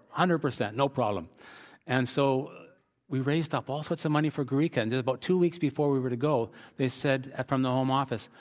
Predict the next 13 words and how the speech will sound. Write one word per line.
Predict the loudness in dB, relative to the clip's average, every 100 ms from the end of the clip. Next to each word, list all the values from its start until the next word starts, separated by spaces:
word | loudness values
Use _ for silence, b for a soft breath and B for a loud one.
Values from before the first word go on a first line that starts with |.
| B B -4
"Oh, | -2
sorry, | -2 2 4 4 4 2
actually, | 0 -2 0 0 0
um, | 0 0 -2 2
we | 2
miscalculated. | 2 2 4 4 2 0 0 0
You're | 0
only | 0
about | 2 2 2
eighty | 0 0
percent | -2 -6 -4 -4 -4
support." | -6 0 0 0
<laughs> | -6